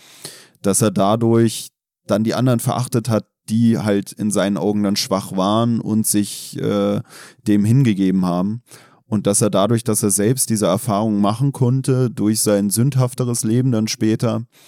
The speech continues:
dass er dadurch dann erst gemerkt hat, wie natürlich das vielleicht auch ist und wie es eigentlich jedem inne ist, auch ihm selbst. Und dass das auch wieder Teil dessen war, dass er überhaupt zur Erkenntnis gelangen konnte, weil er für sich selbst auch feststellen konnte, dass diese,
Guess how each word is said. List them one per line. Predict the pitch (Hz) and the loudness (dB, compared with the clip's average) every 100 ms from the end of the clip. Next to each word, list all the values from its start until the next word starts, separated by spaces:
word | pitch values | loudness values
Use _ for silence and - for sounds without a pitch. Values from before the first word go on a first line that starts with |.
| - - _ | -20 -20 _
dass | 104 98 | -2 0
er | 104 | 2
dadurch | 95 113 113 | 2 2 0
dann | 110 98 | 0 -2
erst | 95 - | -2 -2
gemerkt | 98 95 95 - | 0 0 -2 -2
hat, | 101 - | -4 -2
wie | 98 98 98 90 | -2 0 0 -2
natürlich | - 101 95 - 131 120 104 - - | -2 -2 -2 2 2 4 0 -4 -6
das | 95 - | -6 -4
vielleicht | 101 95 95 - | -2 -2 -2 -6
auch | - | -6
ist | 87 107 - - | -6 -2 -4 -4
und | 101 - | -8 -4
wie | 107 | -4
es | - | -2
eigentlich | - 98 104 98 | -2 -4 -6 -6
jedem | 101 110 123 98 | -2 -2 0 0
inne | 120 127 98 | 2 2 2
ist, | 92 107 - | 0 -2 -2
auch | 101 101 | -4 -2
ihm | 104 101 | -4 -2
selbst. | 104 98 104 - - _ - - - _ | 0 0 0 -4 -6 _ -20 -20 -20 _
Und | - 104 101 | -2 0 0
dass | 101 - | -2 0
das | 117 - | -2 -2
auch | 107 110 | -2 0
wieder | 104 95 | 0 -2
Teil | 104 101 110 101 | 0 2 2 0
dessen | 98 - 107 | -2 0 0
war, | 101 | 0
dass | 98 104 | 0 0
er | 101 | 0
überhaupt | 98 98 - | 2 0 -2
zur | 110 98 | -2 -2
Erkenntnis | - 107 101 98 - | -2 -4 -4 -6 -4
gelangen | 95 104 110 | -2 -2 -2
konnte, | 104 95 104 | -4 -2 -2
weil | 95 98 | -2 -2
er | |
für | 95 104 | -2 -4
sich | 98 - | -4 -4
selbst | 95 - | -4 -4
auch | 98 - | -8 -4
feststellen | 101 - 98 98 | -6 -4 -4 -4
konnte, | 104 98 107 101 | -2 -4 -2 -2
dass | 95 - | -2 -4
diese, | 107 98 98 95 | -6 -6 -4 -4